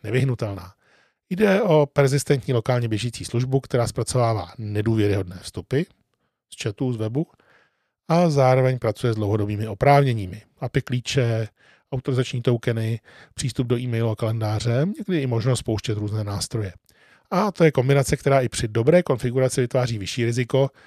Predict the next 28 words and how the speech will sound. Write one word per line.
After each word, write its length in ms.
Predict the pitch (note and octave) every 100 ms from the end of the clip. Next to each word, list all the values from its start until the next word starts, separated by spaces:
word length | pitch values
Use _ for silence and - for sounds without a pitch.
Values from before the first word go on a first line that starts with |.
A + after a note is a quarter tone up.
| - _ _
než 180 | D3 B2+
běžný 420 | A2 G#2+ G#2+ A#2+ -
chatbot 320 | G#2 G#2+ G#2+
s 60 |
jasnými 340 | G#2+ - A2 G#2
mantinely 560 | F#2+ F#2+ F#2 G2 F#2+
a 40 | F#2
pravidly. 460 | F2 F#2 F2+ F#2 - _ _ _ _ _ _ _ _
K 80 | -
tomu 220 | D3 E3
se 140 | F3
přidává 400 | - D3 C#3 C3+
riziko 320 | C3 C3 C3
dodavatelského 600 | A#2+ A#2+ A#2 B2 - B2 A2+
řetězce 480 | G#2+ B2 - -
v 40 | F#2
podobě 460 | G#2 A2+ A#2 A2 - - - _ _ C3+
doplnění 600 | A2 - A#2 A2+ A#2 A2+
nějakých 360 | G#2+ A2 A#2+
dovedností 760 | G#2+ A2+ A#2+ A2+ - C3 B2+ C3+
a 80 |
rozšíření 480 | A#2 - C#3+ A#2 B2
třetích 340 | A#2 A#2+ D#2+ -
stran, 380 | C3+ C3+ C#3+ D3+ _ - _ _ -
dále 240 | D3 C3+
riziko 380 | C3 B2+ B2+ C3+
injekce 380 | A#2 A#2 - A#2+
promptu, 480 | - A#2 A#2 D#3+